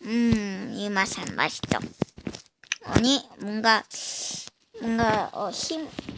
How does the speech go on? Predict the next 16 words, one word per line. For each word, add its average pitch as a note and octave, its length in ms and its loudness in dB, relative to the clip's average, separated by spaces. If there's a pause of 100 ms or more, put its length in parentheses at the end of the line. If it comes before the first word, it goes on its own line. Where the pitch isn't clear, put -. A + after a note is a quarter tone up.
(240)
힘보단 D4 680 2
너무, A3+ 420 0 (440)
너무 A#3+ 160 -2
재생이에요. G#3 600 -4
오, G4+ 560 2
좋았어. A#3+ 680 -6 (840)
오호. G#4 680 -2 (1300)
야호. F4 480 -4 (760)
아. - 180 -2 (3500)
아. A#3 160 -8 (1040)
계란 B3 340 -4
후라이를 A#3+ 640 2
하나 C4 480 -2
더 - 160 -6
만들고 A3 440 -8
가겠습니다. F#3+ 720 -8